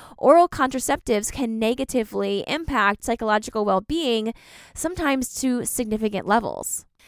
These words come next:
As it happens, women taking birth control pills s-, still face several other potential issues besides an increased risk for depression.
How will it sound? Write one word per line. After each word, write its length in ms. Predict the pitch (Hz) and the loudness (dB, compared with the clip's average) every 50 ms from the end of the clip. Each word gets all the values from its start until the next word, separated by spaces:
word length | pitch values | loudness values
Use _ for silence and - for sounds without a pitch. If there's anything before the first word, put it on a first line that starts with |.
| - - - - - | -20 -20 -20 -4 2
As 240 | - 294 320 302 | 4 4 4 4
it 60 | 320 311 | 2 0
happens, 420 | 320 359 370 370 349 311 285 262 | 2 2 2 2 0 -2 -2 -2
women 300 | 233 254 294 320 381 381 | -2 -2 -2 -2 -2 -4
taking 320 | 370 359 349 - 294 269 | -4 -4 -4 -4 -4 -4
birth 220 | 233 226 254 202 - | -2 -2 -2 -2 -4
control 260 | 311 277 - 247 220 | -6 -6 -4 -4 -4
pills 380 | - - - 220 196 196 208 - | -4 -4 -4 -2 -2 -2 -2 -4
s-, 280 | - - - - - - | -6 -6 -6 -6 -8 -10
still 380 | - - - - - 294 330 330 | -12 -12 -10 -4 0 0 0 0
face 320 | - 320 269 247 262 - - | 2 0 0 0 0 -2 -6
several 480 | - - - - 269 269 277 285 254 - _ | -8 -6 -2 0 0 0 0 0 -2 -2 _
other 600 | - 247 277 320 320 277 254 240 240 254 285 294 _ _ _ _ _ - - - | 2 2 2 2 2 4 4 4 4 2 0 -4 _ _ _ _ _ -20 -14 -10
potential 400 | - 247 - 285 269 254 277 - - | -6 -2 0 0 2 2 0 0 0
issues 380 | 226 233 - - 254 240 226 | 0 0 0 -2 -4 -6 -4
besides 560 | - 240 233 - - 262 262 285 311 320 269 285 | -4 -4 -4 -2 0 2 2 4 2 2 0 -2
an 100 | 247 180 | -4 -4
increased 500 | 185 202 202 - - 202 196 190 - - | -6 -6 -8 -6 -4 -2 -2 -2 -2 -4
risk 420 | 185 180 175 196 - - - - | -4 -2 -2 -2 -4 -8 -16 -14
for 160 | - - 196 | -8 -6 -6
depression. 640 | 180 175 - - - 277 294 - - - 67 - | -6 -6 -6 -4 -2 -2 -2 -2 -6 -8 -10 -10